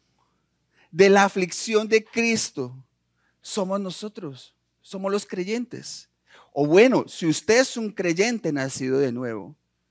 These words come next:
para que usted pueda haber confiado y ser libre de pecado, Cristo tuvo que padecer en la cruz. Cristo, vamos a leer por un momento en Filipenses, capítulo dos,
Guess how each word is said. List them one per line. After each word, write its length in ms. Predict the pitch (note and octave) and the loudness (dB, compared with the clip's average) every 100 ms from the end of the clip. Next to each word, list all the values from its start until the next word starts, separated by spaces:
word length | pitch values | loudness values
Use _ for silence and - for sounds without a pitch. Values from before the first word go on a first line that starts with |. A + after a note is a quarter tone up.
| _ _ _ | _ _ _
para 180 | D3+ D3+ | 2 2
que 100 | F3 | 0
usted 240 | - G3 | 0 0
pueda 300 | G3+ G#3+ G#3+ | 4 6 8
haber 220 | G#3+ G#3+ | 6 4
confiado 800 | - G#3 G3 - A3 A3+ G#3 C#3+ - | 2 0 0 0 4 6 6 4 0
y 80 | |
ser 320 | F3 - G3 G3 | -4 0 0 0
libre 460 | A#3+ C#4+ B3+ A3+ | 0 2 4 4
de 100 | F#3 | 4
pecado, 580 | F3 E3 E3+ D#3+ G3 B3 - - _ | 2 -2 4 6 4 2 -6 -20 _
Cristo 460 | G#3+ A#3 - A3+ G#3+ | 2 4 4 2 2
tuvo 340 | A3+ G#3+ G#3+ | 2 2 2
que 140 | G#3+ | 0
padecer 560 | G3 F#3 F#3 F3+ G3 G3 | 0 2 4 4 2 2
en 100 | G3 | 0
la 160 | F#3+ - | -2 -2
cruz. 500 | F#3 D#3 C#3 - _ _ _ _ - _ | -2 -2 -4 -14 _ _ _ _ -20 _
Cristo, 520 | - A#3+ - F#3 F3 - _ _ - | 2 4 4 2 0 -4 _ _ -2
vamos 260 | F#3 A#3+ | -2 0
a 80 | A#3+ | 2
leer 320 | F#3 E3 F3+ | 6 8 6
por 160 | C4+ G#3+ | 2 -4
un 100 | G#3 | -4
momento 360 | G3 F#3 F3+ | -4 -6 -4
en 60 | G3 | -6
Filipenses, 840 | F#3 D#3 - F3+ F#3 G3+ G3+ - - _ _ _ _ _ _ _ _ _ _ _ _ _ _ _ _ _ _ _ - - _ | -4 -2 2 2 0 -4 -4 -10 -16 _ _ _ _ _ _ _ _ _ _ _ _ _ _ _ _ _ _ _ -20 -20 _
capítulo 500 | E3+ D#3+ E3 G3 F3 | -4 -4 -4 -2 4
dos, 500 | E3 C#3+ B2 - - | 6 6 0 -12 -18